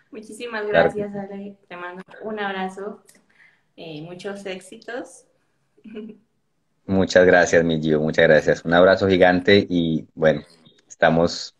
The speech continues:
Speaker 2: en, en contacto. Saludos a todos por ahí, los que veo que me, que me mandan saluditos. <laughs>
Speaker 1: Sí, ahí están todos por ahí, los amigos. Muchas gracias a todos los que nos acompañaron en esta tarde y ya saben, nos vemos el próximo viernes con un nuevo invitado.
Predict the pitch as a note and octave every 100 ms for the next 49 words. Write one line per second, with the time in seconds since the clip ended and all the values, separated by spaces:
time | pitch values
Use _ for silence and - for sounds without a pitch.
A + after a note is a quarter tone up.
0 | _ _ _ _ E2+ E2+ D#2+ F2 E2 D#2
1 | D#2 D#2+ - - _ - F2 F2 F2 F2+
2 | F#2+ F2+ F2 - F#2 D#2+ E2+ E2 F2 E2+
3 | E2 F2+ F2 D#2+ - _ _ - F2+ F2+
4 | E2+ E2+ E2 F2+ F2 E2+ - - - _
5 | - G#2+ B2+ - A#2+ G#2+ - _ - F#3
6 | F3+ F#3 F#3+ G3 G3 G3 G3 F#3+ F#3+ F#3+
7 | - - G3+ F3 F3+ F#3+ F#3+ F3+ F3+ F#3+
8 | _ _ _ - G#3+ C4 A#3+ C4 A3+ G#3+
9 | A3 A3 G3 F#3 F#3 F3 F3+ F#3 F3+ F#3+
10 | G3 F#3+ E3+ E3 - E3 A3+ C4 C4+ C#4+
11 | D4+ - - E3+ F#3+ F#3+ - E3+ E3 E3+
12 | F3+ F#3 F#3+ - F3 - E3 - F#3 E3
13 | F3+ A#3+ A#3+ C4 C4 F3 E3+ F3+ F#3 F#3+
14 | G#3 G#4 - -